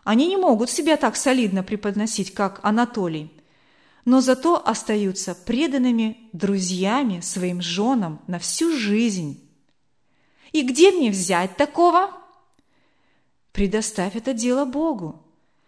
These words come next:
Но и самой сначала надо измениться. Ни один настоящий парень с тобой не захочет знакомиться, пока ты не станешь скромнее одеваться. А во-вторых,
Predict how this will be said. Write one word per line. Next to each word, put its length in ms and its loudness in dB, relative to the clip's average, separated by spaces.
Но 180 6
и 60 4
самой 420 2
сначала 460 0
надо 300 0
измениться. 680 -2
Ни 320 2
один 480 0
настоящий 760 0
парень 540 0
с 120 -10
тобой 300 2
не 120 6
захочет 560 0
знакомиться, 600 -2
пока 260 -2
ты 140 -4
не 100 0
станешь 460 -2
скромнее 540 0
одеваться. 600 -4
А 120 -2
во-вторых, 640 -2